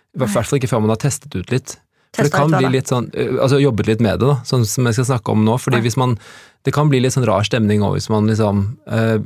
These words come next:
Speaker 1: ja, begynner å snakke om det, og så blir alle veldig bevisst på det, så, så plutselig alle ser på deg for å være høflig. <laughs> Så jeg synes heller man burde først begynne å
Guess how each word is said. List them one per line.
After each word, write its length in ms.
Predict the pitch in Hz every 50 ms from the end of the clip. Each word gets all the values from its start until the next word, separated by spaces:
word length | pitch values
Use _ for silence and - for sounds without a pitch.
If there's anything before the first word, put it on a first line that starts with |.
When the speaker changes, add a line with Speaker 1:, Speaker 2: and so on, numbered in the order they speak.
| -
Speaker 1:
ja, 220 | - 131 127 127 123
begynner 320 | 113 120 123 131 113 113 104
å 40 | -
snakke 260 | 135 113 - - 107
om 80 | 104 104
det, 80 | 110
og 80 | 120 120
så 80 | -
blir 80 | 113 117
alle 160 | 117 110 110
veldig 220 | 113 113 104 98 -
bevisst 320 | 101 101 95 82 80 - - -
på 60 | 98 -
det, 80 | 113
så, 160 | 113 110 120
så 220 | 110 95 - - 110
plutselig 160 | 104 120 117 117 107
alle 80 | 107 104
ser 160 | - - 87
på 120 | - 98 92
deg 80 | 87
for 80 | 90 104
å 60 | 104
være 100 | 107 110
høflig. 400 | 120 - - - - 101 107 104
<laughs> 800 | - - - - - - - 165 156 - - 165 - - - 156 - - - - - - - 220 - - - - - - - - - - - -
Så 60 | 165
jeg 80 | 156 143
synes 160 | 143 127 -
heller 160 | 143 117 110 113
man 120 | 120 120
burde 180 | 127 139 147 139
først 200 | - 139 - -
begynne 200 | 147 127 113 107 110
å 160 | 110 113